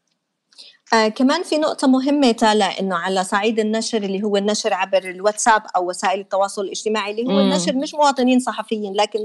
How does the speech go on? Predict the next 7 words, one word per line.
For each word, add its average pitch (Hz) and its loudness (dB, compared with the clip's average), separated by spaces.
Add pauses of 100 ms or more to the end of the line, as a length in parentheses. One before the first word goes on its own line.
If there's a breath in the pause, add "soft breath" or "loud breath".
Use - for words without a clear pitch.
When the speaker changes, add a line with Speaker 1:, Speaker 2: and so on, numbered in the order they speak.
Speaker 1:
نشر 247 0
الناس 220 0
والسلوك 214 -2 (120)
على 196 4
وسائل 190 0
التواصل 202 -2
الاجتماعي. 190 -6